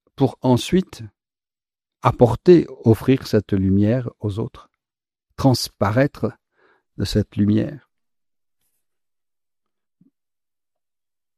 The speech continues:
Il ne faut donc pas opposer Dieu et les voies humaines, parce que les voies humaines ne sont vraiment humaines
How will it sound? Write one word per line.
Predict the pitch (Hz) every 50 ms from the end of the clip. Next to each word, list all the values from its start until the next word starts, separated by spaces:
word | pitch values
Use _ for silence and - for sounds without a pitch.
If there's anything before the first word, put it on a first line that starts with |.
| _ _ _ _
Il | 135 131 135
ne | 135 131
faut | 123 - 147 139
donc | 127 131 131 131 - -
pas | - 143 135 127
opposer | 123 123 117 - 143 139 123 110 120 123 120
Dieu | 110 104 107 135 170 196 214 208 - - _ _ -
et | 135 120
les | 113 113 110
voies | 104 92 101 110 113 110 -
humaines, | - 120 117 117 123 143 170 190 180 143 110 101 92 90 - _ _ _ _ _ _
parce | - 127 123 - -
que | - 123
les | 117 113 113
voies | 107 110 120 123 123
humaines | 127 127 135 147 151 151 139 127 117
ne | 110 110 110
sont | 107 - - 120 113 113
vraiment | 101 98 98 120 123 123 120 117 117 113 - -
humaines | 127 120 117 110 110 110 123 147 180 175 160 151